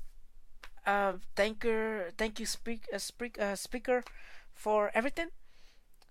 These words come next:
and, um, and thank you, Anchor, for giving me the opportunity. So, new stuff, new challenges, like I said, and, uh,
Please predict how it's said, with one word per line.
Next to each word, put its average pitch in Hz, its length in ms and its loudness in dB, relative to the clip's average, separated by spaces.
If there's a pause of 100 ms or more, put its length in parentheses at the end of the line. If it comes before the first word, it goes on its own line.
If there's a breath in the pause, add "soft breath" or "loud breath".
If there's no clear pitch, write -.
(220)
and, 214 320 6
um, 202 500 2 (580)
and 202 180 -4
thank 208 240 -2
you, 226 60 -6
Anchor, 220 320 -2
for 208 200 -8
giving 208 300 -10
me 202 120 -10
the 202 140 -6
opportunity. - 760 -8 (680 soft breath)
So, 196 580 2 (1040 loud breath)
new 202 160 0
stuff, - 600 -2 (340 loud breath)
new 185 160 -2
challenges, 240 800 -4 (800)
like 170 200 -6
I 160 80 -4
said, 254 380 -2 (720)
and, 196 340 -10
uh, - 840 -12